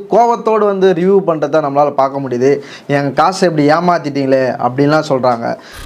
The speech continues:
இன்னொரு பக்கம் இந்த படத்தை வந்து எதிர்க்கிறது யாருன்னு பார்த்தீங்கன்னா, மக்கள் காசு கொடுத்து ஏமாந்துட்டாங்கன்ற அந்த குரல் ஒரு பக்கம் இருக்கும்போது,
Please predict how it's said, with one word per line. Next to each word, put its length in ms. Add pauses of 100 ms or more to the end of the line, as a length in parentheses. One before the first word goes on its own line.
(120)
இன்னொரு 360
பக்கம் 500
இந்த 240
படத்தை 520
வந்து 320 (460)
எதிர்க்கிறது 480
யாருன்னு 380
பார்த்தீங்கன்னா, 320
மக்கள் 400
காசு 300
கொடுத்து 380
ஏமாந்துட்டாங்கன்ற 760
அந்த 160
குரல் 360
ஒரு 80
பக்கம் 280
இருக்கும்போது, 480